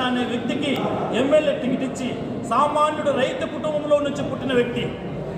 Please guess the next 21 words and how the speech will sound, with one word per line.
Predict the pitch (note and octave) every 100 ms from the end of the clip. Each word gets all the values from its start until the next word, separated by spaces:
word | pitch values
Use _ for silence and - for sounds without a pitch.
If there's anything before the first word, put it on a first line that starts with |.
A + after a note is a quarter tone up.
| - -
ఈ | D4 C#4
రైతు | D#4 - E4+
కుటుంబంలో | E4 D#4+ D#4 D4+
నుంచి | D4+ D4+
పుట్టిన | - C#4+ C4+
వ్యక్తికి | C4+ C4+ C4 - -
సర్మిలమ్మ | C4+ A#3+ A3 D4+ D4 - - - -
తల్లి | - D4 C4+
అమ్మగారు, | C4 D4+ D4 C4+ A#3+ - - - - -
సర్మిలమ్మ | C4 D#4+ D#4 D4 C#4+
గారు, | C4+ C4 A#3+
కాంగ్రెస్ | C#4+ C#4+ C#4+ C#4
పార్టీ | C#4 C#4 B3+
అధ్యక్షురాలైన | B3+ D4+ C#4+ C#4 C#4 C4 B3+ A3+ - - -
సర్మిలమ్మ | A#3+ - D#4 C#4+ C#4
గారు, | C4 B3 A3+
మేడం | D4 D4 C#4
గారు | C4 B3 - - - - A3+
ఒక | B3+ A#3+ G#3
సామాన్య | C#4 D4 D4+ D#4+ D#4
వ్యక్తికి | D4 - - C#4